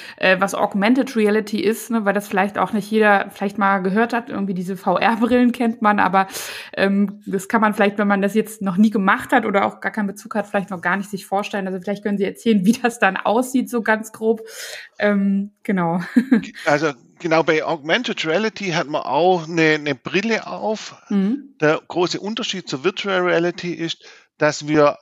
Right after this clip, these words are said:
Speaker 2: einfach unser, unsere reale Umgebung mit digitalen Inhalten erweitern. Das heißt, wir, wir sehen weiterhin, äh, unsere Anlage, unsere komplette Umgebung und da werden einfach solche digitalen Elemente in unser Gesichtsfeld mit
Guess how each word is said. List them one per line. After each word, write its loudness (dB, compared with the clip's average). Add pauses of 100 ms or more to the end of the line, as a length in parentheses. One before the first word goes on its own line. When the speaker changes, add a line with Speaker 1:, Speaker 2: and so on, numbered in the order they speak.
(280)
Speaker 2:
einfach 0
unser, 2
unsere 0
reale -2
Umgebung -2
mit -8
digitalen -4
Inhalten -2 (320)
erweitern. -2
Das -8
heißt, -2
wir, 0
wir -2
sehen -4
weiterhin, -6 (360)
äh, 0
unsere -4
Anlage, 0
unsere -2
komplette -6
Umgebung -8 (320)
und -8
da 2
werden 2
einfach -2
solche -2 (220)
digitalen -4
Elemente -4
in -6
unser -6
Gesichtsfeld -4
mit -12